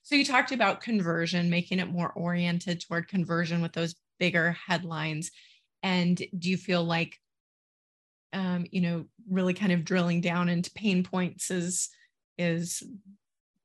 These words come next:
the approach to that? You know, some people are like, "It's all about the pain points and the results." And do you feel like,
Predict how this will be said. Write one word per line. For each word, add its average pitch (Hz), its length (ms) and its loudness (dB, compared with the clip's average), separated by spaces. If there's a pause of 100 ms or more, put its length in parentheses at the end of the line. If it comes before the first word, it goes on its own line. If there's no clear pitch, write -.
(100)
the 185 140 2
approach 262 600 -2
to 254 120 -2
that? 202 560 2
You 180 80 2
know, 165 180 0
some 190 260 0
people 180 320 -4
are 175 100 0
like, 165 200 -6
"It's - 120 -8
all 185 180 4
about 185 240 2
the 190 80 -6
pain 175 340 0
points 170 600 -4 (340)
and 180 100 2
the 175 80 2
results." 170 680 -2
And 170 400 -2
do - 120 -8
you - 40 -6
feel 165 200 -6
like, 165 240 -4